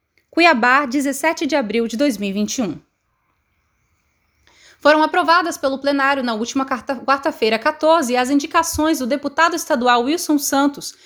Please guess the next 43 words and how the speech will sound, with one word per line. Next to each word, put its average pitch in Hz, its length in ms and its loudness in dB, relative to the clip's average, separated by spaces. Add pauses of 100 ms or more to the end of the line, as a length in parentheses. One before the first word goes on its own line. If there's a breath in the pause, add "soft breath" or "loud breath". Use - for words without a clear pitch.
(140 soft breath)
que 240 120 -10
solicita 320 580 0
pontos 311 400 -2
de 208 80 -4
vacinação 302 800 0
contra 233 280 -4
a 214 40 -6
covid 240 400 -2
dezenove 285 600 2
no 262 100 -2
período 294 380 -2
noturno 277 520 0
em 311 140 0
Cuiabá 220 400 2
e 202 60 0
Várzea 208 200 0
Grande. 185 400 -4 (680 soft breath)
Além 320 220 4
de 349 120 0
não 392 220 2
interferir 269 420 -4
no 233 140 -2
horário 277 340 0
de 233 100 -6
trabalho 202 400 -4
da 220 120 -2
população 214 720 -6
que 214 140 -8
desempenha 233 500 2
suas 277 220 -6
funções 233 420 -4
em 240 80 -2
período 196 320 -4
integral, 247 480 2 (380 loud breath)
a 247 100 0
vacinação 302 500 0
noturna 294 360 2
também 302 280 2
pode 285 220 0
evitar 269 320 2
aglomerações 302 800 0
nos 302 200 -2
pon-, 320 340 -2